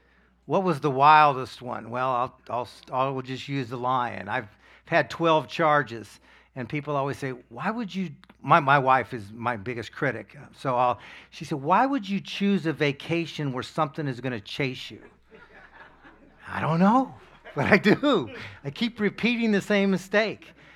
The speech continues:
Um, and what got me on this lion was, was when I look at what makes a successful hunt, one of the things that makes a successful hunt is a strong strategy. You have to know your enemy. So what I did was I studied the lion.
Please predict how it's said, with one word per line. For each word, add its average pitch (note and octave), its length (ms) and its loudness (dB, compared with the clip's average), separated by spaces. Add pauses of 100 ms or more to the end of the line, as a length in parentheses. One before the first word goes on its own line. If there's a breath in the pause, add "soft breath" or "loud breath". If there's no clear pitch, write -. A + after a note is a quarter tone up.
(160 loud breath)
Um, C#3+ 520 0
and D3+ 260 -4 (100)
what D#3 260 0
got A3 180 8
me G#3 160 4
on E3+ 160 6
this C#3 220 -2
lion D3+ 520 0
was, A2 480 -6 (280 loud breath)
was D#3 220 0
when E3 260 0
I G3 220 4
look F#3+ 500 2
at D3+ 180 -4
what D3+ 280 -4
makes E3 280 -4
a C#3 80 -8
successful C#3 760 -4
hunt, D3+ 320 -2 (340 loud breath)
one F#3 260 2
of G3 120 0
the D3+ 100 -2
things D3 300 -4
that D3 100 -8
makes C#3 300 -4
a C#3+ 80 -12
successful C3 600 -6
hunt A#2 280 -4 (320 loud breath)
is C3 160 -4
a B2 40 -8
strong C3 420 -2
strategy. A#2 760 -6 (240)
You F3 100 -6
have E3+ 280 2
to D3+ 120 -2
know D3+ 380 2
your C#3 240 -2
enemy. C3 500 -6 (680 soft breath)
So D3 440 0
what C3+ 180 -2
I C#3 140 4
did D3+ 180 0
was C#3 100 -2
I C#3 100 0
studied C3+ 400 -4
the C3 80 -4
lion. A2+ 460 -6